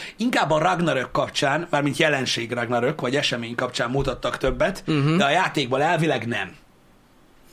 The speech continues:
Speaker 1: Úristen, bazd meg, na ez a M G per X-on megnyerte a mai napot. Megkérdezték, hogy tervezünk-e valamit a nyolcszázezer feliratkozós, ö,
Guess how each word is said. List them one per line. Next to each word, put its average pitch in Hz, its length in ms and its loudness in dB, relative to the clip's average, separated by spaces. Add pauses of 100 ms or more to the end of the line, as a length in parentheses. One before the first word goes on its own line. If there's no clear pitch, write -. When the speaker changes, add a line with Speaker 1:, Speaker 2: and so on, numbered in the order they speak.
(800)
Speaker 1:
Úristen, 151 460 2
bazd 123 220 0
meg, 117 100 0
na 147 160 0
ez 151 180 2
a 160 80 4 (420)
M 156 40 2
G 147 100 2
per 135 140 -2
X-on 131 200 -4
megnyerte 117 340 -6
a 117 40 -4
mai 110 100 -6
napot. 117 360 -6 (880)
Megkérdezték, 147 460 0
hogy 131 100 -2
tervezünk-e 123 420 0
valamit 123 200 0
a 120 40 -2
nyolcszázezer 113 640 0
feliratkozós, 117 840 -2
ö, 120 140 0